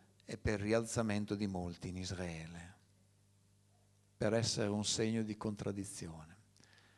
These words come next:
Gesù ancora oggi è segno di caduta e di rialzamento per molti.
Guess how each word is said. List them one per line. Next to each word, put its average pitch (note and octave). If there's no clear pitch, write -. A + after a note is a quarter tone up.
Gesù C3+
ancora E3
oggi A2
è A2
segno C3
di A#2
caduta F#3+
e F#3
di D3+
rialzamento C#3+
per B2+
molti. F2+